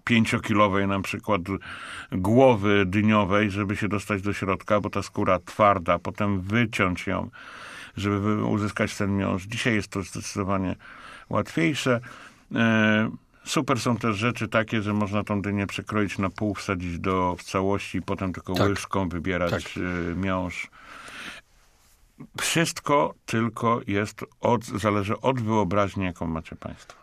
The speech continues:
Speaker 2: No ale co moglibyśmy dzisiaj polecić państwu z dyni? E, oczywiście o zupie już mówiliśmy, o kremie.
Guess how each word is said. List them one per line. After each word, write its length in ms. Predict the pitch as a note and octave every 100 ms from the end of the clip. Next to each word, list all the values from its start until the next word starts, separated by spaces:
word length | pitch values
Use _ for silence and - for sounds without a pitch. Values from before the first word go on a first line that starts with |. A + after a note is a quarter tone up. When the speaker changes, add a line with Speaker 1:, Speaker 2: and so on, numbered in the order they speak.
| - -
Speaker 2:
No 60 |
ale 140 | E3+ D3
co 160 | -
moglibyśmy 580 | B2+ G#2+ G2+ F#2 - B2
dzisiaj 340 | - G#2+ G#2+ F2+
polecić 1080 | - G#2 F#2+ F#2 F#2 F#2+ G2+ - - E2+
państwu 580 | - F2+ F#2 F2+ - G2+
z 160 | F2+ F2
dyni? 460 | F2+ C3 C3 C#3 - -
E, 140 | G#2 G2+
oczywiście 520 | G#2+ - F2+ F2+ G#2
o 80 | F#2
zupie 260 | F#2 F2+
już 140 | E2 E2
mówiliśmy, 540 | E2 D#2 D2+ D2 - - - _
o 20 |
kremie. 380 | - - D#3+ -